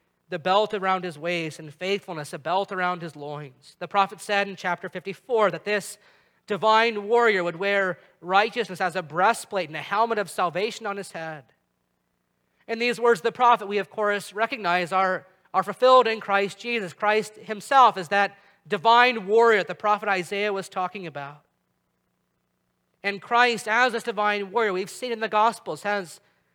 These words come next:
he has proven the reliability of this God-forged armor in the conflict against Satan.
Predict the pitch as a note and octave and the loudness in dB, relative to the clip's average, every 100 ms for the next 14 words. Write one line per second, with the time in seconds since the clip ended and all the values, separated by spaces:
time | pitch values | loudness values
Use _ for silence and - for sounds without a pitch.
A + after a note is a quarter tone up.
0 | _ A3+ A3+ A3 - D4 A#3 F#3+ F#3+ F#3+ | _ 0 0 0 -4 -2 -2 0 0 2
1 | G#3 C4+ B3 A3+ B3 G#3+ F3 G#3+ A#3 E3 | 2 2 2 4 4 2 0 -2 -2 -6
2 | F#3+ A3+ A#3+ B3 - A#3 A3+ A3+ D#3 - | 0 4 6 4 -2 -2 0 -2 -6 -2
3 | F#3 G3+ G3 E3 E3 F#3+ G3+ G3 G#3+ F#3+ | 0 0 -2 -6 -8 -4 -6 -4 -8 -8
4 | F3+ F3 - E3+ E3 F#3 | -10 -10 -12 -12 -12 -18